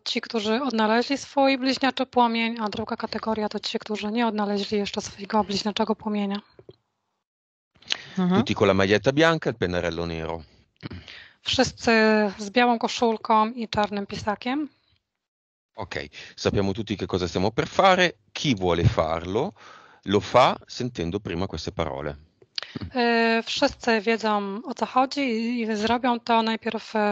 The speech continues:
Speaker 1: usłysząc te słowa.
Speaker 3: La vita è solo un gioco.
Speaker 1: Y, życie jest tylko grą.
Speaker 3: Un esperimento.
Speaker 1: Y, jest eksperymentem.
Speaker 3: Il nemico di questo esperimento
Speaker 1: y, wróg tego eksperymentu.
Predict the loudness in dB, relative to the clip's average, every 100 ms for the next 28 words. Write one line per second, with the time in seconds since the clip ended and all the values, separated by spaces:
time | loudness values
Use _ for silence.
0 | 0 -4 -6 -4 -2 -2 -4 -10 -4 -4
1 | -2 -6 _ _ _ _ _ _ -20 -20
2 | _ 2 4 4 0 4 4 4 -2 -2
3 | -2 -2 -2 -4 -6 -8 -12 -12 _ _
4 | _ _ -20 -20 -20 -20 -20 _ -2 0
5 | 2 2 4 4 2 -2 -4 -4 -2 -2
6 | 0 0 -2 -8 _ _ _ _ _ _
7 | _ -4 -4 -2 -2 -2 -6 -10 -12 -14
8 | -14 _ _ _ _ _ -8 -2 -2 -2
9 | -6 -2 -2 0 -2 -2 -4 -8 -10 -12
10 | _ _ _ _ -20 -8 -2 2 4 2
11 | 0 -2 0 0 0 -4 -4 -4 -4 -4
12 | -6 -8 -10 -14 _ _ _ -18 -16 -16
13 | -18 -10 0 2 2 2 2 0 0 2
14 | 2 0 -2 -2 -2 -4 -2 0 0 -2
15 | -2 -2 -2